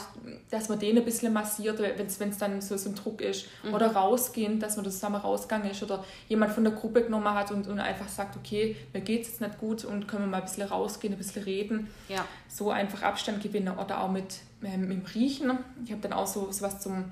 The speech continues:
Speaker 1: Riechen bekommen nach Orange oder sowas oder den Duft, was man halt mag.
Speaker 2: Mhm.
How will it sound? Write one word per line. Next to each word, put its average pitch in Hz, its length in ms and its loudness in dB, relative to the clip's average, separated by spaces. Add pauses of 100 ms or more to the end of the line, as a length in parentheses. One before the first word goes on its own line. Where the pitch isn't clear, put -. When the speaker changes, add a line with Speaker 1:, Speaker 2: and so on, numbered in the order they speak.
(240)
Speaker 1:
Riechen 240 220 2
bekommen 214 320 -2
nach 190 200 0
Orange 202 440 -2
oder 220 100 -2
sowas 208 320 -4
oder 190 100 -6
den 196 200 -2
Duft, 233 240 0
was 220 220 -2
man 208 100 0
halt 202 160 -2
mag. 202 320 -2 (300)
Speaker 2:
Mhm. 214 300 0